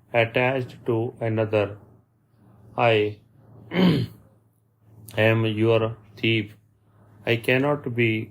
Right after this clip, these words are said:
called holy. I have fallen at your feet, seeking your sanctuary, says Kabir. Please listen to this prayer of mine.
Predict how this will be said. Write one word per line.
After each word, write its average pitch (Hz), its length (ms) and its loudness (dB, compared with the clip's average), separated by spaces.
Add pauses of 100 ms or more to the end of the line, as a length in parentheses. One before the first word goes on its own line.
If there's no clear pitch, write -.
called 110 380 2 (240)
holy. 113 480 0 (580)
I 139 180 0 (120)
have 110 320 0
fallen 127 600 0 (560)
at 113 280 0
your 120 240 6
feet, 120 520 4 (520)
seeking 151 600 0
your 117 460 4
sanctuary, 110 760 -2 (380)
says 117 440 2
Kabir. 104 480 -2 (720)
Please 120 340 4
listen 127 560 2
to 120 160 2
this 127 360 0
prayer 117 540 0
of 113 320 -4
mine. 117 460 0